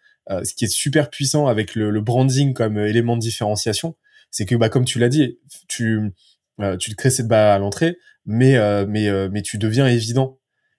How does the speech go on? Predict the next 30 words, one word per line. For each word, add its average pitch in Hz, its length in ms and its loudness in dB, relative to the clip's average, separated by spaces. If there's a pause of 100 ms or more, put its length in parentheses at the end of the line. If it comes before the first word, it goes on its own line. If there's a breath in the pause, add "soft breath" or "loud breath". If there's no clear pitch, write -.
(200)
Euh, 85 200 -10
tu - 140 -8
deviens 113 180 0
évident 117 440 0
d'un 107 120 0
côté, 151 320 0
donc 113 160 -2
c'est-à-dire - 280 -2
que 117 240 -2 (720)
il 120 80 -4
y 139 80 4
a 143 200 0 (140)
toute 190 220 -6
une 160 100 2
partie 151 320 -2
du 131 140 0
marché 131 420 0 (100)
qui 117 120 -8
ne 110 40 -2
voudra 107 160 2
bosser 110 300 -2
qu'avec 143 280 0
toi, - 260 -8 (880)
parce 113 180 2
que 127 120 -2
tu 110 280 -2
seras - 280 0
devenu 127 260 2
évident 120 400 0
pour 131 560 0